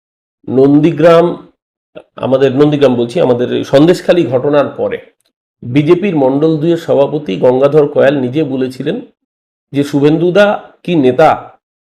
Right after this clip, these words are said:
রেপই হয় নাই, তাকে রেপে কনভার্ট করায় দিয়েছে। যে মহিলাদের ধর্ষণই হয়নি, তাদেরকে দিয়ে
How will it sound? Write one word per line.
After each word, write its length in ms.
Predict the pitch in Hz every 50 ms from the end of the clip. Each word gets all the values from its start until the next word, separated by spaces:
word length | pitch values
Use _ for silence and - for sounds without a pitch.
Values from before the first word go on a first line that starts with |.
| - -
রেপই 420 | 120 135 147 151 147 180 196 185
হয় 180 | 156 170 170 175
নাই, 160 | 202 202 202
তাকে 260 | 202 180 170 175 156
রেপে 300 | 131 135 139 139 139 131
কনভার্ট 420 | - 151 131 131 139 156 160 165
করায় 260 | - 147 131 123 117 107
দিয়েছে। 460 | 107 104 104 - - - - _ _ _ _ _ _ _ _ _ _ _ _ _ _ _ -
যে 180 | 127 123 156 170
মহিলাদের 600 | 180 165 139 135 139 156 156 170 165 190 185 147
ধর্ষণই 540 | 110 120 113 110 - - - 214 240 240 202
হয়নি, 360 | 139 123 117 120 131 160 190
তাদেরকে 440 | 180 - - 127 139 139 - - 151
দিয়ে 260 | 151 180 190 170